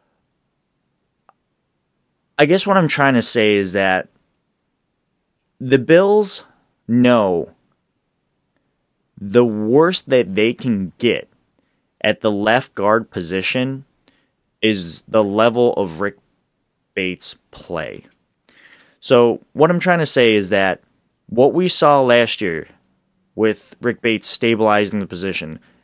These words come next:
that is the floor, right?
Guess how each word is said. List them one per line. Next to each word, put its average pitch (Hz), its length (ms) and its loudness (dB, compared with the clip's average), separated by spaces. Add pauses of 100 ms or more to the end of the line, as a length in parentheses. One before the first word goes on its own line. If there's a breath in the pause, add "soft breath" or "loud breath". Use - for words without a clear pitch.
(120)
that 127 440 0
is 123 240 0
the 95 140 -4
floor, - 840 -6 (1160)
right? 95 320 -2